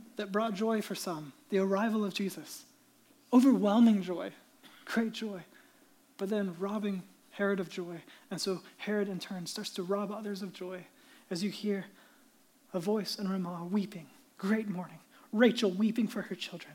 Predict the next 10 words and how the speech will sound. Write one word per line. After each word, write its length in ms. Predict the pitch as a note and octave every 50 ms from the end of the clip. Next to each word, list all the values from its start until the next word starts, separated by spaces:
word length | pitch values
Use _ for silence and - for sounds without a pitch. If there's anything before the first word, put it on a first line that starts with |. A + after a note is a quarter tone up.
| - - -
She 180 | - - - G3+
refused 720 | F3+ F#3+ F3+ - - - - G#3+ G#3+ G#3+ G3+ F3+ - -
to 60 | G3
be 120 | G3 F#3+
consoled 460 | - - F#3 - - - G3+ G3 G3+
because 300 | G3 G3 - - G3 F#3
they 120 | - F#3+ F#3
are 180 | F3+ F#3 F#3
no 160 | F3+ F3+ F#3 F3+
more. 280 | E3+ E3+ F3 E3 -